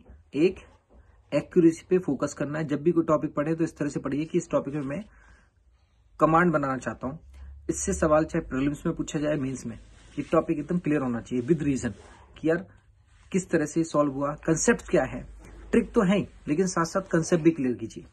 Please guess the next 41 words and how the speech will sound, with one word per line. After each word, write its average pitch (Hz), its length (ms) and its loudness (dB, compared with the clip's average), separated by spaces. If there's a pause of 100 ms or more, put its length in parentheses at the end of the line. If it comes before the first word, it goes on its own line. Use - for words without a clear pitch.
(280)
Concept 160 300 0
भी 165 80 2
आपके 165 160 0
पूरे 160 220 2
clear 147 200 0
होने 131 180 -4
चाहिए। 135 260 -8 (480)
और 165 160 6
दूसरी 165 320 -2
बात, 220 220 2 (280)
साथ 170 240 2
साथ 196 320 2
mock 170 280 4
जरूर 123 260 0
दें। 143 140 -8 (920)
ठीक - 140 2
है, 160 100 2 (440)
and 170 120 -2
तीसरी 240 380 4
बात, 117 300 -2
एक 190 160 10
और 202 120 6
बात 170 240 2
ऐड 151 220 0
कर 139 80 0
सकते - 300 -10
हैं, 139 60 -4
वो 147 180 -4
कौन 196 160 -2
सी - 140 -8
बात - 220 -2
है? 170 60 -8 (640)
वो 165 160 4
बात 160 240 4
ये 135 100 -4
है, 165 100 -4 (920)
तीसरी 180 200 2
बात 180 200 4
आप 175 100 2
क्या 180 120 4
मॉक, 160 260 0